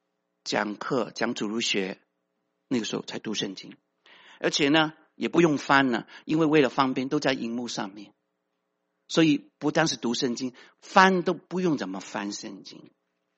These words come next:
所以我们对神的话呢，就没熟练了。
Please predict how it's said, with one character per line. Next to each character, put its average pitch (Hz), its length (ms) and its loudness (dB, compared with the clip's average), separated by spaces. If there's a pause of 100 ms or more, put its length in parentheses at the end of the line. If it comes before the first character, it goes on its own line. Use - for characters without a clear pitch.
(1400)
所 294 120 2
以 302 40 8
我 226 160 6
们 233 100 2
对 311 140 2
神 202 240 4
的 233 100 4
话 220 220 6
呢， 185 200 4 (360)
就 294 100 4
没 196 340 4
熟 147 520 4
练 190 360 2
了。 - 140 -10